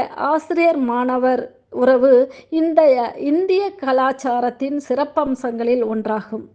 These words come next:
குரு சிஷ்ய, அதாவது ஆசிரியர் மாணவர் என்ற உறவு இந்திய கலாச்சாரத்தின் சிறப்பம்சங்களில் ஒன்றாகும். பழைய நாட்களில் குழந்தைகளுக்கு ஒரு புனித நூல், அதாவது பூநூல்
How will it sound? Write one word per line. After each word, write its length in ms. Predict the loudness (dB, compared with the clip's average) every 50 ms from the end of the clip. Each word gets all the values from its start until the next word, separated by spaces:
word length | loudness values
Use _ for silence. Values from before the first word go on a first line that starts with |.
| _ _ _ _ _ _ _ _ _ _ _ _ _ _ _
குரு 340 | -2 0 2 4 4 2 2
சிஷ்ய, 420 | 0 -2 -6 -8 -6 -6 -2 0 0 0 0 0 -4 -4 -4 -4
அதாவது 380 | -4 -2 -2 0 0 2 2 2 2 2 2
ஆசிரியர் 540 | 2 2 0 0 -2 -2 2 4 4 4 4 2
மாணவர் 600 | -2 -2 -2 -2 -2 -2 0 0 0 0 0 0
என்ற 300 | -2 -2 -2 -2 -2 -2
உறவு 420 | -2 0 2 2 2 2 2 2 2 0 -2 -6 -10 -16 _ _ _
இந்திய 600 | 0 2 2 4 2 2 2 4 4 4 2 2
கலாச்சாரத்தின் 960 | 2 2 2 2 2 2 0 -2 -2 0 0 2 0 0 -2 -2 -4 -6 -4 -6
சிறப்பம்சங்களில் 1080 | 0 2 4 4 4 2 0 0 -2 0 0 -2 -2 -4 -6 -4 -2 0 0 0 0 -2 -4 -4
ஒன்றாகும். 600 | -4 -4 -2 -2 -2 -2 -2 -4 -4 -6 -8 -8 -10 -16 -20 -20 -20 -20 _ _ _
பழைய 480 | 4 6 6 6 4 4 2 0 0
நாட்களில் 760 | 0 0 0 0 -2 0 0 0 2 2 2 0 -2 -4 -6
குழந்தைகளுக்கு 920 | -2 0 2 2 2 2 0 -2 0 0 2 2 0 0 -2 -4 -4 0 2
ஒரு 220 | 4 4 4 2 0
புனித 400 | 0 0 0 2 2 2 2 2
நூல், 280 | 2 0 0 0 0
அதாவது 460 | -2 -2 -2 -2 0 2 4 4 4 2
பூநூல் 560 | 2 -2 -6 -4 -2 -2 0 0 -2 -2 -4